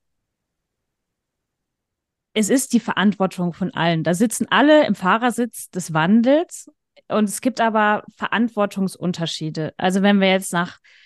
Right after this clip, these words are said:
wie man so schön sagt, nach die ganz oben schaut, also die ganzen C-Level, der Vorstand,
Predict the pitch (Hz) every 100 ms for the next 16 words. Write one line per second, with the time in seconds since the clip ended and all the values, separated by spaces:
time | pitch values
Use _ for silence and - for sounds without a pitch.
0 | _ _ - 170 175 180 - 170 175 175
1 | - 165 - _ - - 180 175 160 -
2 | - 196 208 240 - 247 226 254 269 -
3 | 170 170 170 165 165 170 175 - 220 208
4 | 185 175 175 170 - 190 202 - 165 165
5 | 170